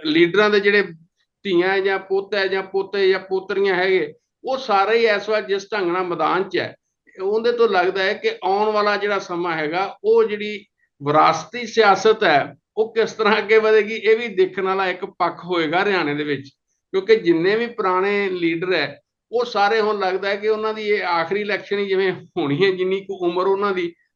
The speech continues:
ਹੋ ਗਈ ਹੈਗੀ ਹੈ। ਸੋ ਇਸ ਕਰਕੇ ਇਹ ਤਾਂ ਚਲੋ ਹੁਣ ਕੀ ਹੁੰਦਾ ਹੈ, ਵਾਪਰਦਾ ਹੈ,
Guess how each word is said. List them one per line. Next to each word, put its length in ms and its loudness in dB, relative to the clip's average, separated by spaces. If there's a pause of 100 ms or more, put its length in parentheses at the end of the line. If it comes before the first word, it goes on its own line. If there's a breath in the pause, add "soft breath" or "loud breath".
(100)
ਹੋ 180 4
ਗਈ 200 0
ਹੈਗੀ 360 2
ਹੈ। 180 -6 (260)
ਸੋ 160 0
ਇਸ 140 0
ਕਰਕੇ 640 -4
ਇਹ 120 0
ਤਾਂ 100 -4
ਚਲੋ 280 -2
ਹੁਣ 300 -4 (180)
ਕੀ 180 0
ਹੁੰਦਾ 200 4
ਹੈ, 60 6
ਵਾਪਰਦਾ 480 2
ਹੈ, 160 -4